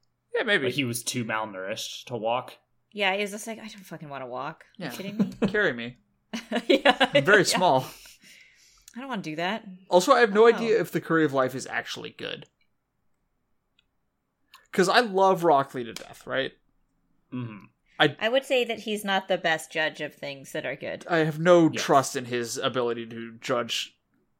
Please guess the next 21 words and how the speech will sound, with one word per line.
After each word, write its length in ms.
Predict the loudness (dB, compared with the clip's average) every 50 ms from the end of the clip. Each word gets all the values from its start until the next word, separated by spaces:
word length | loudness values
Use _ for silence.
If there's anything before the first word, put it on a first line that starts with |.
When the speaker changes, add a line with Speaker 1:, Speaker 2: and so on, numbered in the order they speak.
| _ _
Speaker 1:
you 140 | -16 -12 -12
know, 220 | -12 -12 -12 -18 -20 _ -20 -20 -18 -12
culinary 800 | -8 -4 -2 0 0 0 -2 -2 -2 -2 -2 -4 -6 -8 -12 _ _ _ -6
excellence. 640 | -6 -6 -6 -6 -10 -12 -12 -14 -12 -14 -14 -14 -14 _ _ _ _ _ _ _ _ _ _ _ _ -10
Speaker 2:
Mm-hmm. 340 | -8 -8 -6 -8 -10 -12 -18 -20 _ _ _ _ _ _ _ _ _ _ _ _ _ _ _ _ _ _ _ -2
Speaker 1:
And 180 | 0 2 4
also, 260 | 4 4 4 6 4 4
Ranmaru 460 | 6 6 4 2 2 2 0 0 0
has 140 | -2 -4 -4
never 180 | -4 -4 -2 0
had 240 | 0 0 0 -2 -2
curry 200 | -4 -4 -4 -4
before, 560 | -4 -8 -10 -10 -8 -6 -6 -6 -6 -8 -10 _ _
so 200 | -10 -6 -6 -6
he 80 | -2 0
doesn't 240 | -2 -2 0 0
know 100 | -2 0
what 160 | 0 0 -2 -4
good 220 | -6 -8 -8 -6
curry 280 | -8 -6 -6 -4 -4 -2
is. 340 | -2 -2 -4 -4 -8 -12